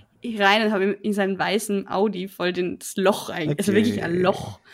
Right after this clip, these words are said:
Speaker 2: Ja.
Speaker 1: reingebumst da. Und es war echt so schrecklich. Und ich hab bis zu dem Zeitpunkt noch nie einen Unfall gehabt, da war ich
Speaker 2: Ja.
Speaker 1: zweiundzwanzig. Und, äh, das war, ich hab, ich so, ich hab zum Zittern angefangen. Ich bin dann ausgestiegen, wir sind zum nächsten, ähm,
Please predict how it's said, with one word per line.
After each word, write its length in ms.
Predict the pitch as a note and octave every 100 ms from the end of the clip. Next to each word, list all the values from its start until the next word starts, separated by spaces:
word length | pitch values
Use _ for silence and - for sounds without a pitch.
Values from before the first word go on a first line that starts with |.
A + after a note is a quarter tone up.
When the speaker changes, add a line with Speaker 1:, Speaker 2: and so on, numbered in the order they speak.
| - - -
Speaker 2:
Ja. 180 | A#2+
Speaker 1:
reingebumst 800 | F3+ G#3+ G#3+ G#3+ A3 A3+ B3+ -
da. 160 | F#3 G3
Und 160 | - G#3+
es 140 | G3
war 200 | G3 F#3 -
echt 300 | F3+ B3+ -
so 220 | - A#3 C4+
schrecklich. 440 | - C#4+ C#4+ B3
Und 60 | G#3+
ich 80 | A#3
hab 100 | A#3
bis 140 | A#3+
zu 80 | A3
dem 100 | F#3+
Zeitpunkt 340 | A3+ A3 G3+
noch 60 | F#3
nie 120 | A#3
einen 80 | A#3+
Unfall 300 | C#4 D#4 E3
gehabt, 280 | - F3+ F3+
da 80 | E3+
war 100 | F3
ich 220 | F3 - _
Speaker 2:
Ja. 60 | -
Speaker 1:
zweiundzwanzig. 760 | G#2 G3+ G#3+ G#3 G#2 - - - - - - - - -
Und, 600 | A3 A3 A3 A3 G#3+ -
äh, 640 | G#3 G#3 G#3 G3+ G3+ - - _ -
das 220 | A3 G#3
war, 180 | G3 F3+
ich 120 | G3+
hab, 80 | G3 - _
ich 140 | - -
so, 420 | - A#3+ A#3 - -
ich 160 | G#3+
hab 100 | G#3
zum 160 | - G3
Zittern 220 | - D4
angefangen. 600 | - G3 - F3 E3 E3+ -
Ich 120 | -
bin 140 | A3+
dann 100 | G#3+
ausgestiegen, 640 | G#3 D#4 - - - G3 G#3
wir 60 |
sind 160 | G#3 G3+
zum 100 | G3+
nächsten, 500 | G3+ - G3+ F#3+ F#3 _ _
ähm, 380 | G3 F3+ F3+ F3+